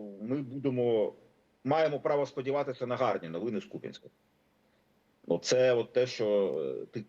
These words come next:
ти прогнозив стосовно цього міста. Взагалі, е, прогнозувати ситуацію щодо Харківщини, е, теж я б сказ-, не став би зараз, оскільки головні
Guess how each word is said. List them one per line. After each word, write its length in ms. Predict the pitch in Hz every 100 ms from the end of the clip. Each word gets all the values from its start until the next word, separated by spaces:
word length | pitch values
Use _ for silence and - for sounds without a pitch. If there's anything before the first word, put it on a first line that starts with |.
| -
ти 100 | -
прогнозив 440 | 123 110 127 143 -
стосовно 360 | 104 117 107
цього 220 | 104 104 95
міста. 280 | 78 - - _ _ _ _ _ _ _ _ _ _ _ _ _ _ _ _ -
Взагалі, 720 | 123 131 190 233 214 175 147
е, 440 | 127 131 127 127
прогнозувати 680 | - 131 135 151 156 156 135
ситуацію 480 | - 139 147 143 143
щодо 220 | 127 135
Харківщини, 680 | 131 170 202 196 - 127 110 101 _ _ _ _ _ _ - - _ -
е, 100 | 104
теж 320 | 104 147 139
я 80 | 147
б 20 |
сказ-, 440 | 135 - 135 120 -
не 160 | 135 143
став 280 | 151 208 165
би 80 |
зараз, 280 | 131 107 98 -
оскільки 480 | - 143 131 131
головні 640 | 120 123 131 147 156 139